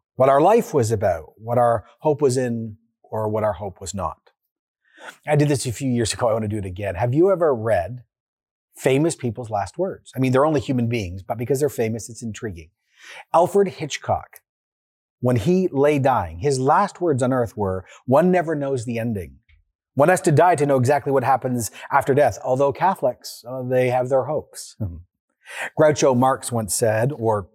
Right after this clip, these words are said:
his last words were, "This is no way to live." Karl Marx screamed at his housekeeper,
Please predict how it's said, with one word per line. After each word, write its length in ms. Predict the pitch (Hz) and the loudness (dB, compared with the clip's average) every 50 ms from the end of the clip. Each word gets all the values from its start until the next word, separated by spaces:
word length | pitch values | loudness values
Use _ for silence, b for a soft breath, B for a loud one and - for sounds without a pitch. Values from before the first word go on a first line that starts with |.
| _ _ - | _ _ -4
his 240 | - 127 120 101 104 | -2 0 0 2 2
last 320 | 113 135 175 170 - - | 4 4 2 2 0 -2
words 320 | 104 104 101 101 98 95 | -2 0 0 -2 -2 -2
were, 260 | 107 110 110 113 104 B B B B - | -2 0 0 0 -2 B B B B -2
"This 160 | 127 139 143 | 0 0 0
is 120 | 156 131 | 0 0
no 140 | 131 131 123 | 0 0 0
way 160 | 117 113 110 101 | 0 -2 -4 -6
to 120 | - 104 | -6 -6
live." 300 | 98 95 90 80 - _ _ _ _ _ _ _ _ _ _ _ _ _ _ - | -6 -6 -6 -8 -10 _ _ _ _ _ _ _ _ _ _ _ _ _ _ 0
Karl 320 | - 160 170 180 175 165 | 2 4 6 6 4 4
Marx 320 | 139 143 139 131 - - - | 2 2 2 0 -2 -4 -6
screamed 880 | - - - - - - 143 156 160 165 156 131 107 95 90 87 - _ _ _ - | -6 -6 -6 -8 -6 -4 0 2 2 4 2 2 0 0 -4 -8 -12 _ _ _ 0
at 180 | 123 120 110 | 0 0 0
his 240 | 95 127 117 101 - | 0 -2 -4 -2 0
housekeeper, 580 | 131 135 139 - - - 113 101 92 - 98 | 0 0 0 0 -2 -6 -6 -6 -4 -4 -6